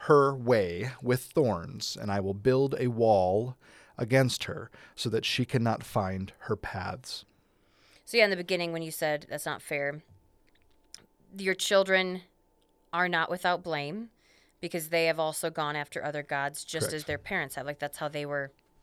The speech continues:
Speaker 2: were taught.
Speaker 1: Right.
Speaker 2: Right?
Speaker 1: Right.
Speaker 2: So, of course, that's what they're doing, too. So they're not gonna be apart from this judgment. Like, it's still
Speaker 1: Right.
Speaker 2: gonna come to them, too. Yeah.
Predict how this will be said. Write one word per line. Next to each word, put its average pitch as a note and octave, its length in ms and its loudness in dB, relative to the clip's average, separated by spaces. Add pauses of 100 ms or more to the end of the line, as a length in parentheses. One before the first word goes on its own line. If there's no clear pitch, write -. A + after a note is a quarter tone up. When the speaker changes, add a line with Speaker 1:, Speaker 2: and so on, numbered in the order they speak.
(220)
Speaker 2:
were C#3+ 100 -10
taught. - 560 -8
Speaker 1:
Right. G#2 240 -4
Speaker 2:
Right? D#3+ 380 -2
Speaker 1:
Right. G#2+ 240 -2
Speaker 2:
So, - 160 0
of E3 60 -2
course, E3+ 220 0
that's E3 140 -2
what D#3+ 100 -10
they're D#3 140 -2
doing, D#3 220 -6
too. D4 280 -2
So - 140 -4
they're F3 180 2
not D#3+ 500 0 (460)
gonna D#3+ 340 2 (1600)
be F#3 140 0
apart F3 360 0
from D#3 160 -6
this C#3 160 -8
judgment. - 520 -8
Like, - 160 -10
it's D3+ 140 -10
still - 160 -4
Speaker 1:
Right. C3+ 80 -2
Speaker 2:
gonna C3+ 140 -6
come C#3 240 -14
to D3+ 100 -16
them, C3 240 -14
too. G2 320 -12 (1700)
Yeah. - 180 -6